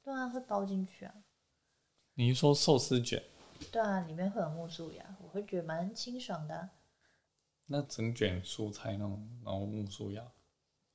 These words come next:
Speaker 1: 我也是会吃。
Speaker 2: 我想你还有什么不吃的？
Speaker 1: 生的东西吧。
Speaker 2: 芥末。
Speaker 1: 哦，那就是辣的范畴啦，它算是辣跟呛。
Speaker 2: 那呛。
Speaker 1: 呛。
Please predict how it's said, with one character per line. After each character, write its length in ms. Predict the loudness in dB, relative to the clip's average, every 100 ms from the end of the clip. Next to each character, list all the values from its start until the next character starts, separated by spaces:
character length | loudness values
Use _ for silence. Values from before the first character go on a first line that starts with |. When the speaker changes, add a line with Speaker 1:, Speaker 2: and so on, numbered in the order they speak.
| _
Speaker 1:
我 420 | -10 -4 -2 -2
也 180 | -4 -4
是 200 | -4 -4
会 140 | -2 -2
吃。 540 | -2 -4 -6 -14 -16 _ _ _ _ _ _ _ _ -10
Speaker 2:
我 80 |
想 280 | -4 -2 -2
你 120 | -4
还 120 | -2 0
有 140 | 0
什 140 | -4 -6
么 80 |
不 160 | -6 -6
吃 240 | -6 -10
的？ 80 | -12 -16 _ _ _ _ _ _ _ _ -6
Speaker 1:
生 400 | -2 0 0 0
的 160 | -2
东 260 | -4 -6 -8
西 240 | -10 -14
吧。 220 | -20 -20 _ _ -10
Speaker 2:
芥 260 | 4 4 6
末。 300 | 2 -2 -6 _ _ _ _ _ -18
Speaker 1:
哦， 260 | -16 -12 -10
那 100 | -10
就 160 | -6
是 200 | -4 -2
辣 220 | 2 2 2
的 140 | 0
范 260 | 0 -2 0
畴 320 | -2 -2 -12
啦， 320 | -12 -12 -12 -8
它 80 | -2
算 220 | 0 2
是 140 | 2
辣 260 | 4 4 4
跟 220 | 2 2
呛。 280 | 0 0 6
Speaker 2:
那 160 | 6
呛。 300 | 6 6 4 4
Speaker 1:
呛。 540 | 2 0 -2 -10